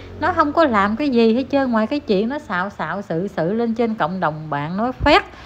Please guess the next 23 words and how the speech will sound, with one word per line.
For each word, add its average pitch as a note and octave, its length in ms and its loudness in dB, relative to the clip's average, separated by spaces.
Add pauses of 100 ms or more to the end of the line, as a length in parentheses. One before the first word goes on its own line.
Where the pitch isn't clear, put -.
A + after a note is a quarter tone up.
(240)
nổ, D3 360 2
nói D4 140 -2
dốc, D#4+ 260 0
nói C4+ 160 -2
láo, C#4 380 0
nói D#4 320 -2
tào E3 220 0
lao, G#3 240 2
nói B3 240 -4
thiên G#3+ 220 -2
khơi, A#3 320 4
dạy E3+ 200 2
đời D#3 280 0
người D#3 100 -2
này D#3+ 200 -2
người D#3 180 -6
nọ, D3 200 -6
mà E3+ 100 -8
bản E3+ 300 -6
thân G#3+ 240 -2
nó, A3 80 -4 (100)
cô G3+ 100 -6
chú, B3 180 0